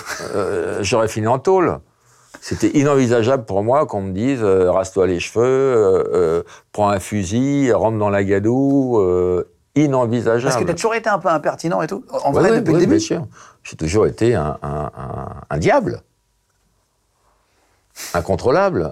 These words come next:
Speaker 1: Et, euh,
Speaker 2: Et
Speaker 1: donc
Speaker 2: tu t'es fait réformer comment ?
Speaker 1: Alors, c'était
Speaker 2: Il y a plusieurs manières de se faire réformer.
Speaker 1: Ouais, c'était, c'était vachement chaud <clears throat> parce que à l'époque, Libé, euh, faisait beaucoup d'articles là, là-dessus.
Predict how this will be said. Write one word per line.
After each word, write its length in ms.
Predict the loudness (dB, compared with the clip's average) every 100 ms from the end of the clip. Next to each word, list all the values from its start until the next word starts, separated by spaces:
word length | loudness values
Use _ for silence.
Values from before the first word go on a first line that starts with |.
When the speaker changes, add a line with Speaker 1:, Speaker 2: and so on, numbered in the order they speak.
| -4
Speaker 1:
Et, 40 |
euh, 440 | -2 0 -2 -4 -6 -8 -10
Speaker 2:
Et 20 |
Speaker 1:
donc 180 | -2 0
Speaker 2:
tu 80 | 0
t'es 100 | -2
fait 140 | -2
réformer 360 | -2 0 -2 -2
comment ? 300 | 0 0 -2 -6 -14 -4
Speaker 1:
Alors, 320 | 0 2 0
c'était 280 | -2 -2 -2
Speaker 2:
Il 160 | -2 -4
y 40 |
a 40 |
plusieurs 260 | -2 0 2
manières 280 | 2 2 0
de 60 |
se 100 | -2
faire 160 | -4 -2
réformer. 280 | 0 2 2
Speaker 1:
Ouais, 380 | 4 4 2 2
c'était, 680 | -2 -8 -4 0 2 2
c'était 400 | -2 -6 -4 -2
vachement 480 | -2 -2 -4 -6 -4
chaud 380 | -2 2 2 2
<clears throat> 40 |
parce 220 | 0 -6 -4
que 260 | -2 -2 -4 -16 -12 -2
à 40 |
l'époque, 380 | 0 0 0 -2
Libé, 540 | -2 2 2 4 4 4
euh, 280 | 4 2
faisait 280 | 0 -2 -2
beaucoup 260 | -4 -4 -2
d'articles 480 | -2 -2 -8 -2 0
là, 180 | 0 0
là-dessus. 600 | -2 -2 -4 -2 -2